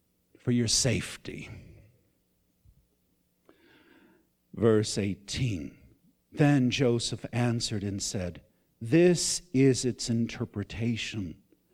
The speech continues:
The three baskets are three days. Within three more days, Pharaoh will lift up your head." Do you see this expression, this idiom? It's used twice. The first one, he says,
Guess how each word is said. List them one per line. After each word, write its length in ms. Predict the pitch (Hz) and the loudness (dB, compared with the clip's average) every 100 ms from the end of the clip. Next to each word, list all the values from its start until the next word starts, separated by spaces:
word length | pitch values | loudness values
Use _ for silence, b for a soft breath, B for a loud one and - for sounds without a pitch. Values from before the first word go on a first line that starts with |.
| b b b b b b b - | b b b b b b b 2
The 100 | 165 | 4
three 320 | 190 190 190 | 6 8 8
baskets 1040 | 160 170 170 180 175 - - 151 147 - - - | 10 8 10 8 6 0 0 0 0 -4 -6 0
are 340 | 131 139 147 | 4 4 2
three 420 | 143 - 131 143 | -2 -4 0 2
days. 680 | 127 135 135 110 87 - - - _ _ _ _ b b b | 2 2 2 0 -4 -8 -12 -16 _ _ _ _ b b b
Within 420 | - 165 165 165 165 | 6 8 8 4 4
three 540 | - 165 190 202 214 | -2 2 4 6 6
more 380 | 202 185 185 190 | 6 8 8 6
days, 840 | 127 156 147 123 92 82 - - _ _ _ _ _ | 4 4 6 4 2 -2 -6 -8 _ _ _ _ _
Pharaoh 560 | - 170 165 156 147 | 2 4 6 6 6
will 320 | 123 135 131 | 6 6 6
lift 340 | 131 135 - - | 6 4 2 -2
up 240 | 120 - | -2 -2
your 520 | 113 123 143 147 143 | 0 4 4 4 2
head." 580 | 139 95 95 76 - - _ _ _ B B B | 0 -4 -6 -8 -12 -18 _ _ _ B B B
Do 80 | 165 | -2
you 80 | 185 | -2
see 200 | - 208 | 0 0
this 280 | 208 196 - | 0 0 -4
expression, 760 | 170 - - 156 151 - 139 | -8 -10 -4 -2 -2 0 0
this 220 | 135 - - | 0 -4 -6
idiom? 400 | 127 139 131 110 | -2 0 2 2
It's 240 | 101 - - | 0 -2 -4
used 280 | 135 - - | -2 -2 -8
twice. 380 | - 120 104 | -4 -4 -4
The 80 | - | -10
first 300 | - 147 - | -4 -4 -2
one, 100 | 135 | -4
he 80 | 120 | -4
says, 240 | - 113 | -4 -8